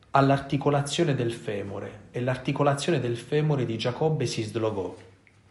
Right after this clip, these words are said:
mentre continuava a lottare con lui. Mm. Lo colpisce all'anca, eh, Giacobbe cade,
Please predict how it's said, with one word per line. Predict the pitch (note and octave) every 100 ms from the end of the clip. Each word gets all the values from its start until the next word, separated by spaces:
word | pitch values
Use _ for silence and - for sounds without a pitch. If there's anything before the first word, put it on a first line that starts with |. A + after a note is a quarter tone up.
| - -
mentre | B2 C3+ C#3 C#3 C#3 C3+
continuava | B2+ G#2 G2+ G2+ G2+ A2 A#2 A#2
a | A2+
lottare | G2+ F#2 - G2 G2
con | F#2 F#2
lui. | F2+ F2+ - - - - _ _ _
Mm. | - - - - -
Lo | A2+
colpisce | - A#2 - D3 - A#2
all'anca, | A2+ A#2 C3+ D3 C#3+ - D#3+ F3 - - - - _ _ _ _ _ _ - F4+ - -
eh, | - A#2+ A2
Giacobbe | - B2 - C#3 B2
cade, | A#2+ B2+ A#2+ A#2 C3+ D#3+ - -